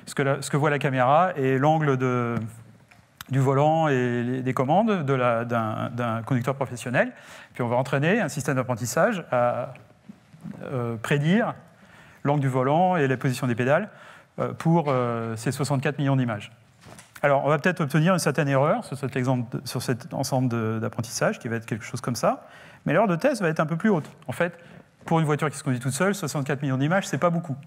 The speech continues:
Il en faut plus. Euh,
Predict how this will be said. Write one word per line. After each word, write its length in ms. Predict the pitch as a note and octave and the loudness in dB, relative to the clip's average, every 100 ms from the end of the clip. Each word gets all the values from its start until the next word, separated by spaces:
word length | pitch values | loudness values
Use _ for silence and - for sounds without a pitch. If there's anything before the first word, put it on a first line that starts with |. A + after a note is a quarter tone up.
| - _ _ _ _ _ _ | -20 _ _ _ _ _ _
Il 60 | B2 | -8
en 60 | |
faut 120 | A#2 C#3 | -4 -2
plus. 320 | D3 C3 - - - - _ _ - - - - - - - - - - - - | 0 -2 -4 -18 -20 -20 _ _ -20 -20 -18 -18 -20 -20 -20 -20 -20 -20 -10 2
Euh, 360 | C3+ C3 B2 | 4 4 4